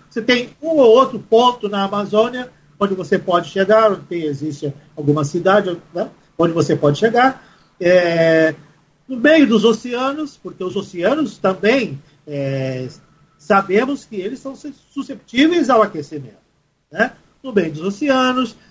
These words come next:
é, no meio dos desertos, onde é muito difícil a, a aproximação,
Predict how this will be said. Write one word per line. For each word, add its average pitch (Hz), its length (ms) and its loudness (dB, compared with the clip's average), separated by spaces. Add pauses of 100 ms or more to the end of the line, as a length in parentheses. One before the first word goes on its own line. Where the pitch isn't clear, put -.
(100)
é, 165 480 2
no 202 140 4
meio 240 200 6
dos 165 160 0
desertos, 240 680 2
onde 190 180 0
é 180 60 0
muito 190 320 -12
difícil 202 480 -4
a, 147 320 2
a 147 220 -6
aproximação, 180 840 0